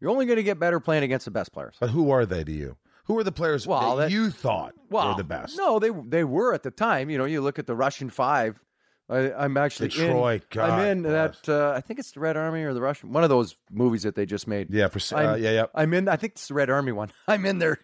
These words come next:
Speaker 1: just getting worked over. <laughs>
Speaker 2: Really?
Speaker 1: Tick, tack, tick, tack, toe. I'm like,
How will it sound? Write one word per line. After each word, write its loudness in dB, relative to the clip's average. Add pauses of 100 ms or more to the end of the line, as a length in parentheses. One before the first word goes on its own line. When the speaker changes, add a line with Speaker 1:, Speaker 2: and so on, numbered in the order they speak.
(300)
Speaker 1:
just -2
getting -4
worked -2
over. 0
<laughs> -6
Speaker 2:
Really? 2
Speaker 1:
Tick, -2
tack, -2
tick, -2
tack, -2
toe. 2
I'm 0
like, -4